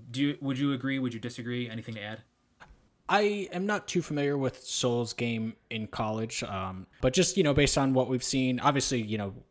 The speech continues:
Speaker 2: you, you don't wanna kinda base things off one game too much with the W N B A Canada preseason game, w-, where Taylor Soule, I thought, had some really, really great moments. You know, some, some rookie moments as well, for sure. But you just compare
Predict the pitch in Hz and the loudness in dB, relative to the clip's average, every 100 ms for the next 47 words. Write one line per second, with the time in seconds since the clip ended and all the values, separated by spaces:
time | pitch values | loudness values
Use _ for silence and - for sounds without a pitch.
0 | _ _ 117 113 120 117 107 107 104 104 | _ _ -6 -2 2 0 2 -2 -2 -2
1 | 98 101 - 98 98 92 - - _ _ | -2 -2 -4 -4 -6 -8 -12 -18 _ _
2 | _ _ - 110 104 107 101 101 95 _ | _ _ -2 0 0 -2 -2 -4 -8 _
3 | - 190 127 - 123 - 104 - _ _ | 0 4 4 4 0 0 -4 -6 _ _
4 | 117 110 110 110 104 120 104 101 - 165 | -4 -2 -2 -2 -2 -4 -4 -2 0 2
5 | 160 147 147 139 135 135 113 107 - 113 | 2 0 0 2 2 2 0 -6 -4 -2
6 | 104 - 135 107 - 107 104 101 104 - | -2 0 0 0 -2 -2 -2 -6 -8 -6
7 | 98 98 - - 104 95 - 104 127 147 | -6 -8 -8 -6 -6 -6 -6 -2 2 2
8 | 120 113 107 110 101 101 101 101 - 143 | 2 0 0 -4 -2 -4 -4 0 2 2
9 | 120 - 135 127 123 _ _ - 196 165 | 2 2 2 2 -2 _ _ 0 4 4
10 | 160 156 147 143 139 127 123 117 - 117 | 6 6 6 4 0 0 0 0 -4 -2
11 | - 120 107 - - - - _ 113 104 | -2 -2 -4 -8 -20 -20 -20 _ 0 0
12 | 98 117 113 110 104 - 131 - 127 123 | -2 -4 -2 -2 -2 0 0 2 2 4
13 | 117 117 | 4 2